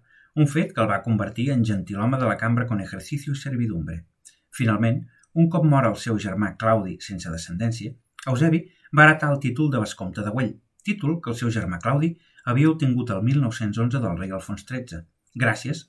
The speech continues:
al seu gest heroic de donar part de la seva pell per la curació d'un obrer de la colònia Güell, greument cremat en un accident de treball.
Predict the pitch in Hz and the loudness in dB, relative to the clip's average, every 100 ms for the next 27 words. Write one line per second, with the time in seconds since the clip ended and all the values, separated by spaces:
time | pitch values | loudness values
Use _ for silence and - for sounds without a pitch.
0 | 110 - 95 90 113 - 92 120 170 - | -14 -12 -12 -6 -6 -6 -2 -2 -2 -8
1 | _ _ - 131 175 175 160 135 104 - | _ _ 0 4 4 4 0 0 -2 -4
2 | 131 117 123 147 117 113 92 104 - 107 | -4 -2 -2 -4 -4 -4 -4 -8 -8 -6
3 | 110 143 131 175 151 117 101 98 95 82 | 0 2 2 0 -2 -4 -6 -6 -6 -6
4 | 87 85 - _ - 117 113 113 110 104 | -6 -8 -10 _ -4 0 2 2 -2 -2
5 | 123 123 110 92 85 90 85 80 76 85 | -4 -4 -4 -6 -8 -8 -6 -6 -8 -12
6 | 85 76 | -10 -12